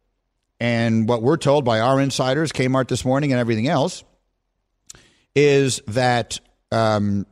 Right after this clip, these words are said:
there were no takers, that no one was interested in giving up anything for him and primarily his contract.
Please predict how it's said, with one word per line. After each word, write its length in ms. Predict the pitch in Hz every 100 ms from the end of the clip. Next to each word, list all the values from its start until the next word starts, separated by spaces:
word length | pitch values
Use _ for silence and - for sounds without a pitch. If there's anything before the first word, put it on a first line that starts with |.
| _ -
there 220 | 123 123
were 260 | 131 139
no 200 | 143 156
takers, 540 | 165 180 233 90 - - _ _ _ _ _ _ -
that 140 | 113
no 160 | 127 160
one 140 | 165
was 140 | 139
interested 360 | 139 139 135 143
in 60 | 110
giving 280 | 151 151
up 160 | 147 139
anything 400 | 139 151 151 139
for 180 | 135 120
him 220 | 131 147
and 140 | 143
primarily 580 | 131 139 151 165 156 160
his 160 | 165 175
contract. 580 | 180 226 131 85 -